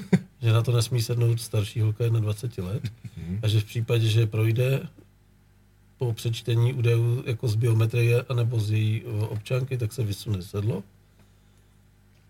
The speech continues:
Speaker 2: A o tom byl dneska c-, celý dnešní pořad. Tak ještě jednou, kluci, mějte se fajn.
Speaker 1: <laughs>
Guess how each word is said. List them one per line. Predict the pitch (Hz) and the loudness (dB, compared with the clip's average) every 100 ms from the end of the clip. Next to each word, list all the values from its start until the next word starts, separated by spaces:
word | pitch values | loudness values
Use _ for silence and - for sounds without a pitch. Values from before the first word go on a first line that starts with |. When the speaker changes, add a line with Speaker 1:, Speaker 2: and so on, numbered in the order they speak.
| _ | _
Speaker 2:
A | 110 - | -8 -8
o | - | -6
tom | 113 131 | -2 0
byl | 127 | 2
dneska | 120 110 - | 2 0 -4
c-, | 117 - _ - | -8 -12 _ -20
celý | - 104 104 | -6 -2 0
dnešní | 104 - | -2 -4
pořad. | 101 101 90 - - | -8 -8 -12 -16 -18
Tak | - - | -16 -10
ještě | 127 143 | -6 -2
jednou, | 120 117 | 2 2
kluci, | 110 - | 0 -2
mějte | 107 117 | -2 -2
se | 120 131 | -2 0
fajn. | 107 117 | 2 8
Speaker 1:
<laughs> | 190 175 | 10 10